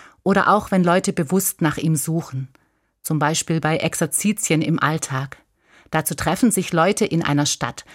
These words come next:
Sie wohnen in einfachen Unterkünften und sind den ganzen Tag in der City unterwegs. Sie stellen sich dabei die Frage: "Wo wartet Gott auf mich?"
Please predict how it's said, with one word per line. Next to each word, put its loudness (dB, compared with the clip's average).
Sie 0
wohnen 4
in 0
einfachen 0
Unterkünften 0
und 0
sind 2
den 2
ganzen -2
Tag -2
in -2
der -2
City -4
unterwegs. -6
Sie -2
stellen 2
sich -2
dabei 0
die -2
Frage: -2
"Wo 4
wartet 0
Gott 0
auf -2
mich?" -4